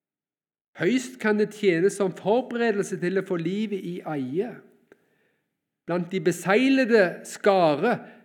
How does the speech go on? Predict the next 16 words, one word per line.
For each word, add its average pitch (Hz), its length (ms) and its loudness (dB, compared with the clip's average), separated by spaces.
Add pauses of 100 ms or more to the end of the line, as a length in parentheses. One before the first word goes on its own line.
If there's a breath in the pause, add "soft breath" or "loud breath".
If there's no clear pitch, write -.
(160 loud breath)
skal - 300 -6
sikkert 262 500 0
finnes 202 400 2
dem 190 400 0
som 175 160 -4
vil 175 160 0
si: 185 260 -6 (1040)
«Også 190 380 2
jeg 214 260 6
har 214 160 4
en 190 240 6
gang 175 160 2
strevd 175 560 0
etter 147 220 -4
alt 156 180 -2
dette, 160 460 -2